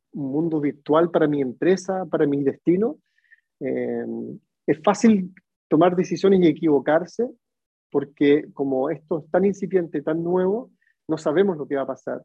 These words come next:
Entonces, hay que detenerse y hay que ver qué es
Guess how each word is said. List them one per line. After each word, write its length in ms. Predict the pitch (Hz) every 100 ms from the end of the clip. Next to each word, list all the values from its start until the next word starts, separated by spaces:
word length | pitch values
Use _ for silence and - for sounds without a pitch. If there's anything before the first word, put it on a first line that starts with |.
| _
Entonces, 420 | 143 - 139 139 _ _ _ _ _ _ _ -
hay 140 | 160
que 100 | 165
detenerse 680 | 175 160 143 147 147 - 226 - _ _ _ -
y 160 | 143
hay 180 | 151 156
que 500 | 156 156 147 139 135
ver 300 | 147 156 175
qué 160 | - 190
es 260 | 165 -